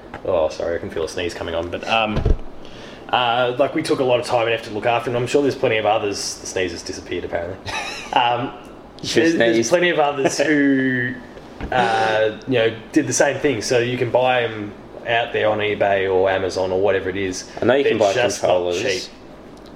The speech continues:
Speaker 2: I know you can buy new
Speaker 1: Yeah.
Speaker 2: controllers, but, um, I was just wondering more about the actual game, the, uh, the actual
Speaker 1: The console?
Speaker 2: Yeah, but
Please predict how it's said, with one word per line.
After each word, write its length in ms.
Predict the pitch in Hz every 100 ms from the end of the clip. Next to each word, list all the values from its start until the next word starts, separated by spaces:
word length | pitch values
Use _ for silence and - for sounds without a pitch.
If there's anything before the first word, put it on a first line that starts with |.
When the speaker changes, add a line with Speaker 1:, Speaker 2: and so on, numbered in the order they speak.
| -
Speaker 2:
I 60 |
know 100 | 95
you 120 | 104 104
can 120 | 98
buy 160 | 90
new 180 | 90 90
Speaker 1:
Yeah. 40 | -
Speaker 2:
controllers, 640 | - - 85 87 107 135
but, 320 | - 95 -
um, 300 | 87 87 90 -
I 120 | 95
was 160 | 92 92
just 160 | 92
wondering 220 | 92 90 92
more 240 | 90 90
about 260 | 87 90 -
the 120 | 95
actual 440 | 92 - 87 87 - - - -
game, 280 | 90 90 90
the, 240 | - - - 98
uh, 240 | 82 82
the 80 | 90
actual 280 | 87 - 87
Speaker 1:
The 120 | 82
console? 460 | - 98 - 98 -
Speaker 2:
Yeah, 380 | 95 90 85 82 -
but 140 | 80